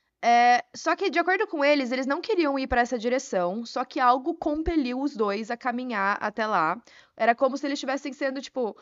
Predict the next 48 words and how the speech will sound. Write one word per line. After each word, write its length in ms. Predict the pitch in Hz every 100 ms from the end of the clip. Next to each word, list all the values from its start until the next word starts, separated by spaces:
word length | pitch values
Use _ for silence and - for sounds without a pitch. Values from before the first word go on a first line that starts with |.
| - _
alguma 340 | 226 240 339
força 320 | 359 302 294 311
estivesse 340 | 294 269 277
controlando 640 | 277 262 277 262 254 294
eles 360 | 285 226 226 240
pra 180 | 269 226
ir 120 | 226
pra 200 | 247 226
esse 160 | 233 247
lugar, 380 | 254 196 160 - _
de 100 | 180
acordo 300 | 196 208 196
com 180 | 196 226
eles. 360 | 190 - _ _ _ _ _ _ -
E 80 | 311
aí 140 | 320
eles 240 | 320 403
foram, 480 | - 277 226 240 311 - _
é, 360 | 214 208 202 214
eles 140 | 214
sentiam 400 | - 262 - 247
que 60 | 262
eles 100 | 240
não 140 | 254
tinham 160 | 285 269
mais 180 | 247 247
controle 400 | 240 233 220 214
do 100 | 220
próprio 300 | 226 208 -
corpo. 560 | - 208 185 - 311 - _ - _ _
E 80 | 233
eles 180 | 277 320
também 200 | 359 320
falaram 340 | 339 285 269
que 80 | 294
tava 220 | 311 285
difícil 380 | 302 320 302 330
pra 160 | 330 320
andar, 360 | 330 240 214 240
porque 340 | 247 233 247
o 80 | 240
campo 360 | - 240 233
tava 280 | 269 247 233
arado 420 | 254 214 220 247
e 80 | 247
preparado 480 | - 226 240 226 233
pro 140 | - 247
plantio. 680 | 254 277 320 - 247 202